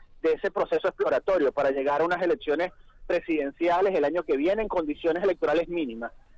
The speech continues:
o en condiciones electorales que sean por lo menos aceptables. Em, el problema es que, eh, todo lo, todas las reuniones previas que ha habido hasta el di-, a-, hasta el día de hoy, que seguramente se reanudarán después de las elecciones de, de, de gobernadores, no han tenido ningún tipo de, de avance más allá de la,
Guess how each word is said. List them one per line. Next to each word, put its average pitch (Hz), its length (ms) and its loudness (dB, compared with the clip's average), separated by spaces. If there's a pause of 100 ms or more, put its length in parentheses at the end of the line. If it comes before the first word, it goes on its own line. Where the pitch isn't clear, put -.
(200)
o 165 160 4
en 165 80 0
condiciones 170 420 0
electorales 175 460 2
que 180 100 -2
sean 175 380 -2 (160)
por 180 140 0
lo 175 60 2
menos 180 200 0
aceptables. 113 600 -2 (600)
Em, 156 560 2 (120)
el 185 120 4
problema 180 420 2
es 214 60 -10
que, 226 360 0 (100)
eh, 143 400 4
todo 185 260 4
lo, 180 640 2
todas 165 160 2
las 190 120 2
reuniones 175 340 0
previas 185 480 2
que 147 160 2
ha 139 120 4
habido 170 260 4
hasta 175 160 -2
el 143 120 0
di-, 143 220 -2
a-, 135 340 -6
hasta 135 220 -4
el 131 60 -2
día 156 200 2
de 165 120 4
hoy, 185 160 2
que 135 100 -4
seguramente 165 800 0 (500)
se 160 140 2
reanudarán 156 640 0
después 143 260 0
de 160 80 4
las 170 160 0
elecciones 151 960 -2
de, 143 300 2
de, 139 280 0
de 143 140 0
gobernadores, 147 580 2
no 165 80 -2
han 147 140 -2
tenido 165 280 2
ningún 147 280 -2
tipo 165 280 0
de, 139 240 2
de - 200 -8
avance 185 400 0
más 151 160 -4
allá 151 320 0
de 151 160 2
la, 101 400 0